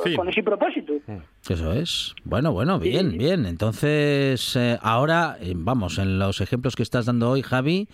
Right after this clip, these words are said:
Speaker 3: muy bien la Xiana, ¿eh?
Speaker 2: Sí, y mira, si, eh, vamos a contar una leyenda porque de esta manera, eh, va a simpli-,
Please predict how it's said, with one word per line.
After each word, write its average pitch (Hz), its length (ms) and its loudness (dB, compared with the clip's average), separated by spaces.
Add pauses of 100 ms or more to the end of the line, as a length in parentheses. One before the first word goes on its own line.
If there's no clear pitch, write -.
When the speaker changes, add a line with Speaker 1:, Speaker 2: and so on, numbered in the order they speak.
(320)
Speaker 3:
muy 151 280 4
bien 98 220 -2
la 78 80 -2
Xiana, 71 460 -2
¿eh? 202 40 -4 (1080)
Speaker 2:
Sí, 202 300 0
y 196 100 2
mira, 226 240 2
si, 214 280 -8
eh, 208 180 2
vamos 240 200 0
a - 60 -18
contar 247 240 2
una 240 100 0
leyenda 240 280 0
porque 180 520 -2 (160)
de 190 80 0
esta 214 140 2
manera, 233 340 0 (260)
eh, 196 220 2
va 214 140 2
a 240 120 -6
simpli-, 226 360 -4